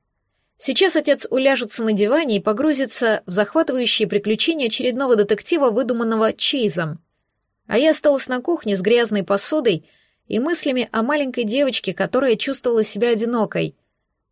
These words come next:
Может быть, даже в этот самый момент. Мне казалось, что в чем-то мы с Миленой похожи. Мы обе чувствовали себя лишними в собственных семьях. Наши матери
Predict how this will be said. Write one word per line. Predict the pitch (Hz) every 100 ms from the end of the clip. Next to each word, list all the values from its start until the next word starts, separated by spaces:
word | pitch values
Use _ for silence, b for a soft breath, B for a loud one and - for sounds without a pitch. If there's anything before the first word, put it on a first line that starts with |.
| -
Может | 208 302 302
быть, | 247 220
даже | 214 208 208 -
в | 196
этот | 247 294 240
самый | - 247 247
момент. | 220 220 220 196 165 - _ _ _ _ _
Мне | 202 233
казалось, | 254 277 349 294 -
что | - - 247
в |
чем-то | - 381 330
мы | 254
с | 285
Миленой | 262 247 269 262
похожи. | 254 247 262 226 170 156 - _ _ _ _ -
Мы | 214 359
обе | 285
чувствовали | 302 339 - 285
себя | 254 226 240
лишними | 269 311 294 233
в | 196
собственных | 254 240 - 254 247
семьях. | - 247 190 170 165 - _ _ _ -
Наши | 214 220 -
матери | 202 302 320 214 165